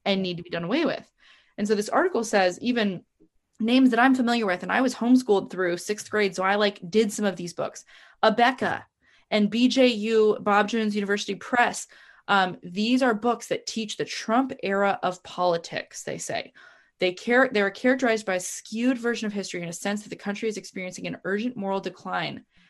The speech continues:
that can only be fixed by conservative Christian policies. <laughs> Which I'm like, "Exactly." <laughs> That's exactly it. That's exactly what I believe. You got it.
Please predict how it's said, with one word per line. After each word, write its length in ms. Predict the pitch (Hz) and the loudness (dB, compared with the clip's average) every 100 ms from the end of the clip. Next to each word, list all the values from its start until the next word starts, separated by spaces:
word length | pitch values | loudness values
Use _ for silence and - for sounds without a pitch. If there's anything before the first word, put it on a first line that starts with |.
| _ | _
that 140 | - - | -6 -6
can 160 | 185 - | -8 -6
only 300 | 185 202 247 | -4 0 2
be 120 | 247 | 0
fixed 480 | 214 - 220 - - | -2 -6 -6 -6 -10
by 140 | 175 180 | -8 -8
conservative 600 | 180 175 180 175 185 180 | -10 -10 -8 -6 -8 -10
Christian 380 | 180 175 175 | -10 -8 -8
policies. 640 | 170 180 - - - - - _ _ _ - | -8 -8 -8 -10 -14 -16 -20 _ _ _ -14
<laughs> 340 | - - - | -12 -12 4
Which 120 | 453 | 6
I'm 100 | 349 | 8
like, 280 | 302 240 214 - - _ _ | 8 8 6 -6 -20 _ _
"Exactly." 800 | 196 180 160 180 254 214 156 170 | 0 0 -2 2 4 4 0 -2
<laughs> 60 | - 254 - - _ - - | 0 0 0 -18 _ -12 -2
That's 120 | 320 | 2
exactly 460 | 302 - 294 269 269 | 6 6 6 4 6
it. 160 | 302 | 8
That's 180 | 277 262 | 8 4
exactly 420 | 294 254 349 415 | 4 4 6 6
what 120 | 359 220 | 6 6
I 60 | |
believe. 420 | 214 214 202 208 - - 415 330 | 6 6 6 2 -2 -10 -8 -8
You 260 | 226 254 285 | 4 6 8
got 280 | 254 269 | 8 8
it. 140 | 277 | 6